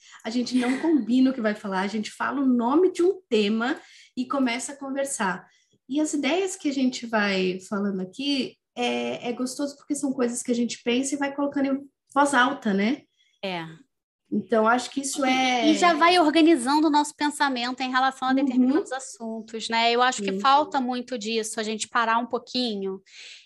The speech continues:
Speaker 2: e conversar sobre determinadas coisas, conversar mesmo, aprofundar alguns temas, né?
Speaker 1: Uhum.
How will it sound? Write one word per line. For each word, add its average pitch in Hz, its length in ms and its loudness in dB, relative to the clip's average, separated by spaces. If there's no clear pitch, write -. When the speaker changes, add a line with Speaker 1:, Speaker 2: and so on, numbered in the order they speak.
Speaker 2:
e 226 1120 -4
conversar 269 600 0
sobre 226 280 -6
determinadas 220 680 -6
coisas, 214 720 -2
conversar 349 600 2
mesmo, 302 360 2
aprofundar 254 520 -2
alguns 226 380 -2
temas, 220 580 -4
né? 226 560 2
Speaker 1:
Uhum. 240 280 -4